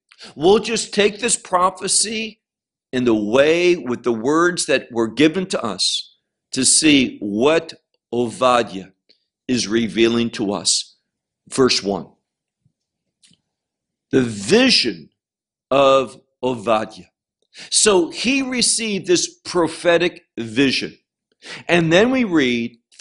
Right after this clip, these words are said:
"Thus said the Lord." Here again, if your Bible says, "Thus says the Lord," it's wrong. It's incorrect. It shows a carelessness, because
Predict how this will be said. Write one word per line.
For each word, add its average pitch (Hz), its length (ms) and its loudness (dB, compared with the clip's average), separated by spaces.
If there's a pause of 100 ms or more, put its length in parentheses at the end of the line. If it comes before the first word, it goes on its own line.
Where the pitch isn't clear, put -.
(140)
"Thus 196 500 -2
said 117 960 -2 (280)
the 135 160 -2
Lord." 104 320 -6 (260)
Here 185 160 0
again, 123 420 -4 (580)
if 165 200 4
your 160 160 2
Bible 214 420 0
says, 143 540 -6
"Thus 180 260 -2 (100)
says 190 960 -2
the 120 160 -2
Lord," 113 460 -2 (580)
it's - 220 0
wrong. 247 380 -6 (760)
It's 185 260 0
incorrect. 220 800 -6 (600)
It 208 160 2
shows 214 560 0
a 190 220 -2
carelessness, 190 840 -4
because 180 880 -6